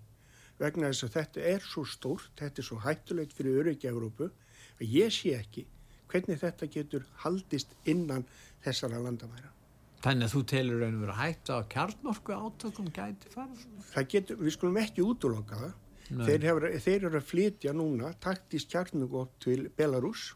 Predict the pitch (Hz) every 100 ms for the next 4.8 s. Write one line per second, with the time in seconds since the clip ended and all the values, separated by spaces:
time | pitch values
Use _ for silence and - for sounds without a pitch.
0 | - - 117 110 - - - - - -
1 | - - - - - - - 135 135 -
2 | 139 135 131 156 190 190 - 202 247 190
3 | 151 160 143 135 135 156 233 - 170 151
4 | - 143 139 127 - - - -